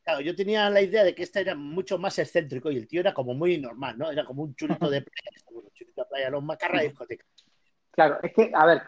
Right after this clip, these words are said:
Speaker 2: cada vez que cambia de doctor, o sea,
Speaker 1: Sí.
Speaker 2: cada vez que cambia de perso-, de, de actor, eh, le cambia la personalidad.
Speaker 1: Lógico.
Speaker 2: Entonces, cada uno son diferentes. Claro, eh, eh, es esto de un chulo de discoteca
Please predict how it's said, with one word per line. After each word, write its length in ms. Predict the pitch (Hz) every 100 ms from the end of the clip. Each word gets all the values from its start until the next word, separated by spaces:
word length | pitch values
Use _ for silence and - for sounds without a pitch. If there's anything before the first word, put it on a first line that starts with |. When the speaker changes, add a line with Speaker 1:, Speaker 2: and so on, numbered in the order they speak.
| -
Speaker 2:
cada 300 | 170 160 165
vez 100 | 214
que 120 | 233 208
cambia 280 | 214 208 196
de 60 |
doctor, 440 | 190 180 190 185 - _ _
o 40 | _
sea, 120 | 139
Speaker 1:
Sí. 160 | 131
Speaker 2:
cada 180 | 151 170
vez 60 | 170
que 60 |
cambia 220 | 170 170 160
de 100 | 156
perso-, 280 | 160 180 165
de, 540 | 160 156 147 139 131
de 60 | 135
actor, 340 | - 180 165 - _ _ _ _ _
eh, 200 | 156 151
le 120 | 143
cambia 220 | 147 180
la 60 | 202
personalidad. 520 | 196 165 123 127 147 - _
Speaker 1:
Lógico. 300 | 135 151 127
Speaker 2:
Entonces, 180 | 156 151
cada 160 | 156 143
uno 140 | 165
son 140 | 190 214
diferentes. 600 | 214 147 151 143 - - _ _ _ _ -
Claro, 240 | 143 131
eh, 320 | 135 135 -
eh, 220 | 127 175 180
es 80 |
esto 200 | 180 180
de 120 | 190 185
un 120 | 185
chulo 180 | 196 190
de 60 |
discoteca 640 | 185 175 175 196 202 214